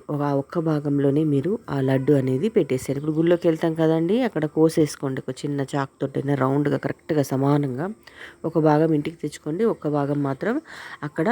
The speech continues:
దాంట్లో లడ్డు పెట్టేసేయండి. వీలైతే ఆ, ఆ సగభాగం కూడా అక్కడే వదిలేసి వచ్చేసేయండి. చీమలన్నా ఏమన్నా తింటాయి. దాంట్లో లడ్డు పెట్టేసేయండి. లడ్డు పెట్టేసి ఏం చేయండి అంటే, మీరు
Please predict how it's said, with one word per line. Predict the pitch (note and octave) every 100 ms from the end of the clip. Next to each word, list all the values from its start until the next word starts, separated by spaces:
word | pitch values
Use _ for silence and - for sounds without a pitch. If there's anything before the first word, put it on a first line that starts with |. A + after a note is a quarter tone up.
| D#4+
దాంట్లో | F#3 D3+ D3+ F#3
లడ్డు | D#3 C#3+
పెట్టేసేయండి. | D3 C#3 D3 C#3+ D#3 D3
వీలైతే | D#3 F3 E3+ D#3 D#3+ E3 E3 -
ఆ, | C#3+ D3+ D3+ D3 D3+ - _
ఆ | D#3
సగభాగం | D3+ D#3 D#3 D#3+ D3+ D3
కూడా | D3 D#3
అక్కడే | D3+ - D#3+
వదిలేసి | D#3+ C3+ D3 C#3+ D#3+
వచ్చేసేయండి. | C3+ C#3+ C#3 C3+ C3+ C3+
చీమలన్నా | D#3 D3 C#3+ C3+ C#3
ఏమన్నా | C3+ C3 C3+ C#3
తింటాయి. | C3+ C#3 C#3+ C#3+ F#3+ A3 _ _ - - - -
దాంట్లో | E3+ D#3+ D3+ F3
లడ్డు | D#3+ C#3+ D3+
పెట్టేసేయండి. | D3+ C3 C#3+ - C#3+ D#3 F#3+
లడ్డు | D#3 D3+
పెట్టేసి | D#3+ D3+ D#3 -
ఏం | G#3+ E3
చేయండి | F3 E3 D#3+
అంటే, | D#3 A#3 D4 - - - -
మీరు | F#3